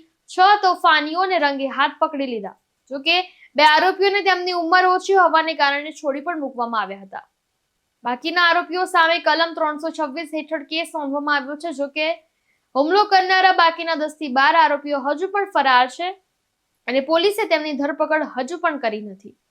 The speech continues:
અહીંયા રસપ્રદ વાત તો એ છે કે હુમલામાં ઘાયલ થયેલી મહિલા પોલીસમાં ફરિયાદ નોંધાવવા ગયા પછી પણ પોલીસે આજ સુધી તેની ફરિયાદ સ્વીકારી નથી. તેથી સ્થાનિક લોકોનું કહેવું છે કે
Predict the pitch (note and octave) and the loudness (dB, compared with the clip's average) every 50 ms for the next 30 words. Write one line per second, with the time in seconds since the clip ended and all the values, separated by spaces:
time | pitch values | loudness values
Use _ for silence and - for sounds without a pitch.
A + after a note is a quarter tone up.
0 | _ _ _ _ _ _ _ _ _ _ _ - G#3 A#3 C4 C#4+ D4 C#4+ D4+ E4 | _ _ _ _ _ _ _ _ _ _ _ -8 -4 0 2 2 4 4 2 2
1 | - - F#4+ G#4 G#4 F#4+ F#4+ F#4+ F#4+ F#4+ F#4+ G4 F#4+ G4+ A4+ A#4 A#4 A4 G4 - | 0 0 0 0 2 2 2 2 2 0 -2 0 2 2 0 0 0 -2 0 2
2 | F#4 F4+ E4+ D#4+ D#4+ E4 E4 E4 E4 E4+ E4+ E4 D4 G#3 G3 G3+ D#4 D#4 E4 D#4+ | 2 0 0 0 2 2 2 2 2 0 -2 0 0 2 2 2 2 4 2 0
3 | D#4+ D#4 D#4+ D4+ D4+ C#4+ C#4+ C#4+ D4 D4 D4 C#4+ C#4 C#4 D4 C#4+ D4 D4 C#4+ C#4+ | 0 0 -2 -4 0 0 2 2 2 0 0 -4 -6 -6 -6 -10 -6 -4 -2 -2
4 | D4+ D4+ - _ _ _ _ - D4+ C#4+ C#4+ C#4 D#4 D#4+ F4 F4 F4+ E4+ E4 D#4 | -2 -4 -6 _ _ _ _ -2 0 0 2 2 4 4 4 2 2 0 0 0
5 | D4 D4+ D4+ D#4 D4+ C4+ C4+ C4+ C#4 C4+ C#4 C#4+ B3+ C4 - D4+ D#4 D4+ F4 E4 | -2 -2 0 0 0 2 2 2 2 2 0 -4 -8 -6 -10 -12 -8 -4 -4 -4
6 | D4 C4+ D4+ D4 C#4+ D4 D4 D4 D#4+ D4 C#4 C#4 D4+ E4 D4+ C4+ - D4 - - | -4 -4 -4 -4 -4 -4 -8 -4 -2 2 2 4 4 2 0 -4 -8 -10 -10 -10
7 | _ _ - - D#4 D#4+ D4+ E4+ E4+ D#4+ B3+ C#4+ C#4 C#4 C#4+ C#4+ C#4+ C4 A#3+ C#4 | _ _ -18 -10 -8 -6 -4 -2 -4 -2 -2 -2 -2 -2 -4 -4 -4 -4 -2 -2
8 | D4 D4+ D4 - - C#4 G#3+ - C4+ C#4 D4+ E4 D4+ C#4 A3+ G#3 - _ _ _ | -2 -2 -4 -8 -16 -14 -6 0 0 0 0 0 -2 -6 -6 -8 -10 _ _ _
9 | _ _ _ _ _ - G#3+ - A3+ A3+ A3+ - C4 B3+ C4 D4 C4+ D4 D4 D4 | _ _ _ _ _ -18 -14 -12 -12 -14 -8 -6 -4 -4 -4 -4 -4 -4 -4 -2
10 | D4 D4+ D4 D4 C#4+ C#4 C4+ C4+ C#4+ D4 D4 D4+ D4 D4 C#4+ C#4 C#4 | -2 -4 -4 -2 -2 -2 -2 -2 -4 -6 -6 -6 -6 -2 -2 -2 -2